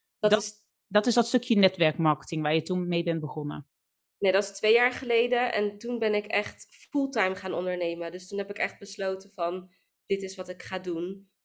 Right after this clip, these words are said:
Speaker 1: volledig." En toen heb, toen durfde ik ook mijn baan, zeg maar. Ik had, was natuurlijk boventallig,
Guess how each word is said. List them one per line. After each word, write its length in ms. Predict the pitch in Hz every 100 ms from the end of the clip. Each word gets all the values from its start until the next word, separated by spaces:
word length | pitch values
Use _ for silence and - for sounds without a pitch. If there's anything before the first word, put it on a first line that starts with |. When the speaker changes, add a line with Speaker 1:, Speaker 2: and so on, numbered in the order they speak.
| _
Speaker 1:
volledig." 760 | - 220 202 185 175 143 - -
En 120 | 175
toen 140 | 180
heb, 200 | 185 185
toen 140 | - 196
durfde 300 | 185 185 170
ik 100 | 175
ook 120 | 185
mijn 140 | 190
baan, 260 | 180 160 170
zeg 280 | 170 165 -
maar. 400 | 160 156 160 _ _ _
Ik 120 | -
had, 180 | 190 185
was 140 | 190
natuurlijk 320 | 185 202 196 190
boventallig, 720 | 190 208 196 196 208 -